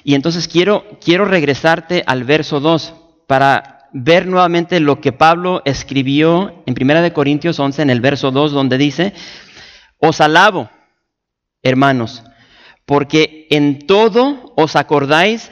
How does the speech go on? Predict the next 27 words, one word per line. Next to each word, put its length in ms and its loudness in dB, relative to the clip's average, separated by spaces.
de 180 0
mí 560 -2
y 140 -2
retenéis 840 0
las 300 0
instrucciones, 840 -2
las 200 -2
tra-, 260 0
las 160 -4
tradiciones 880 0
tal 380 0
como 440 -2
os 380 -4
las 300 -2
entregué". 640 -2
Pero 180 2
aquí 600 -4
en 120 0
el 120 2
verso 320 -2
diecisiete, 880 -2
el, 460 -6
el 220 -4
tono 240 0
de 100 2
Pablo 360 -2
cambia. 520 -2